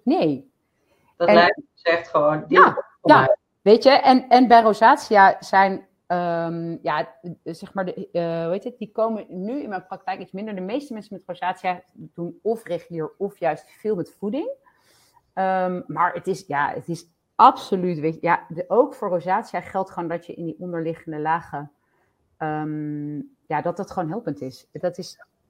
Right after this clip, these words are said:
Speaker 1: eh, weet je, als het bij je past.
Speaker 2: Ja, precies, precies. Nou, zo heb ik nog een aantal meer vragen, zegt iemand. Eh, kun je jeuk krijgen wanneer je in de overgang zit? En iemand anders vroeg ook, "Ik heb sinds de overgang heb ik zo'n droge huid." Dus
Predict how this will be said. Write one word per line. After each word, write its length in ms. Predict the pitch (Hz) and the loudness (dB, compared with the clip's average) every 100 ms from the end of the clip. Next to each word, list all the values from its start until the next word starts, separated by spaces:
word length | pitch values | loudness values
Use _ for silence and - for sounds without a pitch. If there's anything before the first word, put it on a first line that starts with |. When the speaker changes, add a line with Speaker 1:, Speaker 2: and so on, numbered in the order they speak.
| _ | _
Speaker 1:
eh, 240 | 160 165 165 | -6 -4 -2
weet 180 | 170 | -4
je, 100 | 165 - _ | -6 -14 _
als 360 | 202 214 208 - | 2 4 0 -6
het 240 | 160 156 | -10 -10
bij 180 | 139 131 | -10 -8
je 80 | 139 | -8
past. 540 | 240 190 135 - _ _ _ - | -2 -2 -2 -12 _ _ _ -10
Speaker 2:
Ja, 280 | 165 - _ | -8 -10 _
precies, 520 | - - 165 - _ | -20 -20 -20 -20 _
precies. 480 | - 85 - - _ _ - - - | -14 -12 -12 -14 _ _ -20 -20 -6
Nou, 120 | - 175 | 0 8
zo 100 | 208 | 8
heb 100 | 214 | 8
ik 60 | |
nog 140 | 233 233 | 4 -2
een 80 | |
aantal 380 | - 247 233 208 | -2 -4 -2 0
meer 220 | 240 277 277 | 0 -4 -4
vragen, 340 | 240 240 240 | -2 -4 -4
zegt 220 | 240 - | -12 -12
iemand. 440 | 214 220 202 196 196 | -8 -4 -4 -4 -2
Eh, 180 | 185 185 | -2 4
kun 100 | 214 | 4
je 180 | 196 | 4
jeuk 300 | 180 214 240 | 6 6 4
krijgen 340 | - 190 180 180 | -2 -4 -4 -6
wanneer 240 | 180 170 | -4 -4
je 60 | 170 | -2
in 80 | 160 | -4
de 140 | - - | -8 0
overgang 600 | 214 285 294 - 269 262 | 0 2 -2 -6 -8 -8
zit? 200 | 262 254 | -12 -12
En 140 | - 202 | -10 -10
iemand 260 | 196 190 190 | -10 -12 -8
anders 360 | 254 254 233 | -8 -8 -12
vroeg 340 | - 247 - - | -16 -16 -12 0
ook, 280 | 214 214 _ _ _ _ _ | 0 0 _ _ _ _ _
"Ik 40 | |
heb 120 | 202 | -6
sinds 220 | 196 208 202 | -2 -2 -2
de 140 | - | 2
overgang 420 | 214 226 - 202 | 2 2 -2 -4
heb 100 | 196 | -4
ik 100 | 202 | -6
zo'n 220 | - 190 185 | -8 -6 -4
droge 380 | 185 190 185 | 0 0 -2
huid." 520 | 160 160 180 143 139 156 | -4 -2 0 0 -2 -6
Dus 320 | 170 - | -12 -12